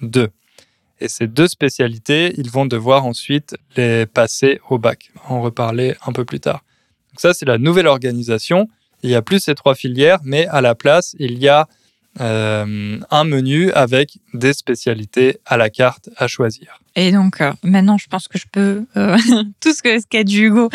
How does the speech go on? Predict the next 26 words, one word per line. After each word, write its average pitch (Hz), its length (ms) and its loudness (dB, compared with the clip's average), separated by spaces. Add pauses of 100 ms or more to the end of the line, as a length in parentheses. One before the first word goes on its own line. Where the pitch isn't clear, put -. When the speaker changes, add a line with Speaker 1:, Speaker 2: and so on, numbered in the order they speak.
(280)
Speaker 2:
ça - 140 -2
m'a 208 140 4
rappelé, 220 600 0
j'ai 202 200 0
noté, 220 440 2 (600)
euh, 196 340 4
toutes 320 220 0
les 233 160 -2
critiques 226 440 -4
qui 208 140 0
sont 185 300 -2
faites, 208 460 -2
euh, 165 480 0
envers 180 380 2
cette 185 220 0
réforme. 214 680 2
Alors, 170 360 2
assez 196 280 0
rapidement, 196 560 2
mais, 175 360 0
euh, - 60 -6
il 175 60 -4
y 175 60 0
en 170 80 2
a 175 100 2
beaucoup. 190 440 -2